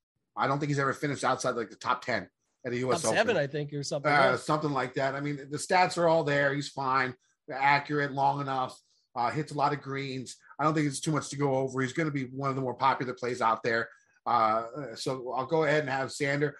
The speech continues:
Speaker 1: Not the biggest fan of this range. I like Hideki, uh, as my favorite G P P play,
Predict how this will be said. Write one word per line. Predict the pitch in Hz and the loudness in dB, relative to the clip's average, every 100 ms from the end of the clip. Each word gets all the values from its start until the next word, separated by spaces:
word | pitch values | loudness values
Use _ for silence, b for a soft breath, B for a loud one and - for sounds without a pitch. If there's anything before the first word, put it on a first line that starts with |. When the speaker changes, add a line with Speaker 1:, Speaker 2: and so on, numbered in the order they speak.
| B | B
Speaker 1:
Not | 165 - | 2 2
the | 202 | 4
biggest | 208 190 - | 0 0 -2
fan | 180 180 | 0 0
of | 175 | 0
this | 156 170 | -4 -4
range. | 180 165 | -4 -2
I | |
like | 214 233 | 0 0
Hideki, | 156 147 147 - - - _ _ _ - | -2 0 0 0 -10 -20 _ _ _ -2
uh, | 123 120 113 117 131 | 2 4 2 -2 -2
as | 135 135 | -2 -2
my | 123 | -4
favorite | - 147 123 123 | -2 -2 -2 -6
G | - 120 | -8 -8
P | 123 | -8
P | 127 110 | -10 -6
play, | 104 | -8